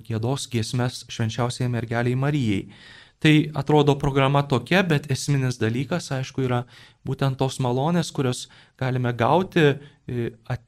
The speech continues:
atėję būtent pasimelsti prie Švenčiausios Dievo Motinos atvaizdo, melsdamiesi,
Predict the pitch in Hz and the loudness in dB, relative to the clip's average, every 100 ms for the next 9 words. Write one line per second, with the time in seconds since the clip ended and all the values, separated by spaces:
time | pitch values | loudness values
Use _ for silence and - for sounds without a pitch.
0 | _ _ - 135 127 113 117 120 117 113 | _ _ -2 0 2 -2 -4 -4 -4 -4
1 | 120 - 123 160 185 156 147 117 - 113 | -4 -2 -2 -2 -4 -6 -4 -4 -2 -4
2 | 113 117 - 120 117 123 117 117 143 139 | -2 -6 -4 -6 -2 -2 -2 -2 -2 -2
3 | 127 117 - - - _ - 123 180 175 | -4 -4 -6 -16 -20 _ 0 2 2 4
4 | 156 127 123 117 120 123 123 127 - 131 | 2 4 0 2 -2 -2 -2 -2 -2 0